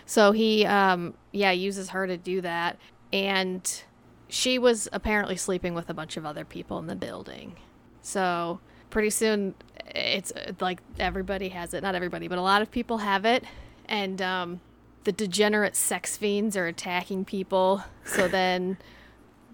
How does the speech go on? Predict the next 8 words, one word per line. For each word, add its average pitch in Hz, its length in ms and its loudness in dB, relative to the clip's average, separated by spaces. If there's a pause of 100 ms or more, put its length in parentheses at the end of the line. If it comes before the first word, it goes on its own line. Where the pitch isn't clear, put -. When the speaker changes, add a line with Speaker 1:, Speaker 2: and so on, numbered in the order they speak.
(200)
Speaker 1:
three 214 220 2
people. 175 560 -2 (180)
We 185 180 -2
have 175 140 -2
also 180 320 4
Nurse 175 680 2
Forsyth, 175 880 2 (640)
Rollo, 185 800 6